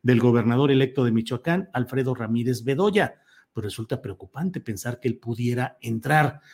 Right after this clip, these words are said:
pues, como secretario del medio ambiente o en algún cargo en el cual esos intereses inmobiliarios contra el medio ambiente pudiesen prosperar. Voy a hablar en este momento con la doctora Patricia Ávila.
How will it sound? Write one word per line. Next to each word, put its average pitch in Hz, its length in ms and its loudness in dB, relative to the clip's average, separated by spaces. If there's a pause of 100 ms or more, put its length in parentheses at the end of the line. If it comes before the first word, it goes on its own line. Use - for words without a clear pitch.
(160)
pues, - 260 -10
como 85 240 -12
secretario 120 520 -2
del 113 100 0
medio 127 240 6
ambiente 143 640 6 (160)
o 120 100 2
en 117 100 6
algún 123 280 4
cargo 135 320 2
en 113 60 6
el 104 120 0
cual 131 340 4 (180)
esos 135 320 2
intereses 127 880 2 (100)
inmobiliarios 117 1040 2 (240)
contra 156 720 4
el 117 200 -2
medio 131 280 0
ambiente 143 580 -4 (160)
pudiesen 113 460 -2
prosperar. - 480 -14 (420)
Voy 220 160 8
a 226 40 8
hablar 202 360 4
en 156 140 2
este 175 200 -2
momento 151 720 0 (340)
con 175 400 4
la 139 180 2
doctora 151 840 2
Patricia 147 680 0
Ávila. 127 560 2